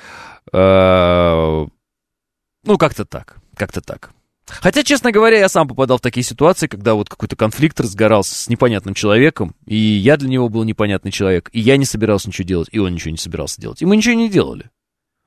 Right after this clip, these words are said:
Но вот это вот негодование выразить, словесное, ну да, да. Однажды в таком конфликте, э, конфликте мне сломали часы, вот до сих пор помню.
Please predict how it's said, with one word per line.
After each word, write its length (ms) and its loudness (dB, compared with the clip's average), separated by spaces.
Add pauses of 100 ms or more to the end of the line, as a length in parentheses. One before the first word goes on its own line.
(100)
Но 220 4
вот 140 0
это 160 0
вот 140 -4
негодование 600 2
выразить, 400 -8
словесное, 800 0
ну 220 -10
да, 280 -8 (920)
да. 400 -4 (680)
Однажды 300 2
в 20 -14
таком 240 2
конфликте, 440 0
э, 120 0
конфликте 460 0
мне 100 -2
сломали 360 0
часы, 420 -8
вот 160 -12
до 80 -2
сих 160 -6
пор 180 -2
помню. 420 -10